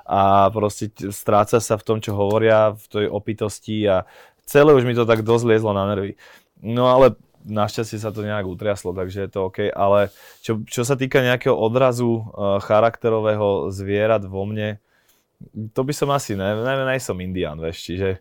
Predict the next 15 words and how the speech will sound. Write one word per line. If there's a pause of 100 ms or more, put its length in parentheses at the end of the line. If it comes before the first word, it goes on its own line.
(280)
nemám
toto,
ale
moja
babka, (100)
e, (840)
ma
strašne
od
malička
k
tomuto
viedla, (160)
k
prírode